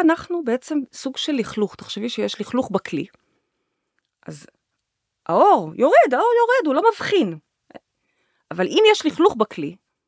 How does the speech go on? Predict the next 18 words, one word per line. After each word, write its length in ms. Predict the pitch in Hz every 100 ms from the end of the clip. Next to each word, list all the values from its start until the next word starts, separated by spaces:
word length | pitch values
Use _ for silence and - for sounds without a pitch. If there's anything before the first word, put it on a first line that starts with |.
| _ _ _ _ _ _ _ _
אז 280 | 165 160 - - _ _ 240
obviously 340 | 311 277 190 175
האור 180 | 185
לא 60 | 190
יכול 320 | 196 - 196
למלא 480 | 196 196 190 214 247
את 100 | 208
אותו 240 | 196 214
חלק 280 | 208 214 196
של 140 | - 202
הלכלוך. 500 | 202 - 330 - _ _ _ _ _ _ _ _
אז 200 | 170 160
מחלה, 540 | 185 175 196 226 349 196 _ _ _ _ _ _ _ _ _ _ _ -
או 60 | 208
מלחמה, 480 | 190 - 160 262 233 - _ _ _ _ _ _ _ _ _
זה 60 | 175
בעצם 360 | 170 277 - 392 359
לכלוכים 840 | 254 - 226 - - 381 392